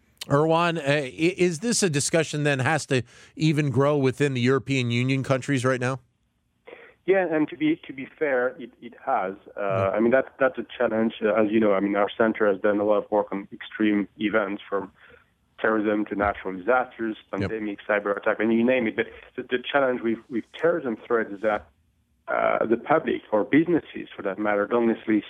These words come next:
Speaker 2: see the threat until it's here. I mean, the, the communities don't necessarily talk to each other. So the intel community, uh, is tracking that, and Europe has been, uh, has been collaborating much more than they used to, like, two, three years ago. I would have not just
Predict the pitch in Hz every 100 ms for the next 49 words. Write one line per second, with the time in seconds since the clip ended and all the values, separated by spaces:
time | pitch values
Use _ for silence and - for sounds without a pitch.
0 | - 107 104 - 113 - 104 - 98 90
1 | - 170 104 92 98 98 101 101 101 113
2 | 131 120 123 117 - 123 131 131 117 117
3 | 113 107 - 110 - 113 - 104 101 -
4 | 104 98 - 98 92 117 120 120 117 110
5 | 107 110 131 123 110 110 _ _ _ _
6 | _ - 120 107 104 101 101 - 107 -
7 | 117 120 123 110 104 101 104 98 104 110
8 | 104 104 98 - 98 98 95 92 - 95
9 | - 101 101 - 104 98 104 101 101 101
10 | - 104 101 92 95 95 98 - _ _
11 | - 101 117 - 113 104 92 - 110 -
12 | 101 131 156 - 110 101 98 - - -
13 | - _ - 110 120 113 113 117 107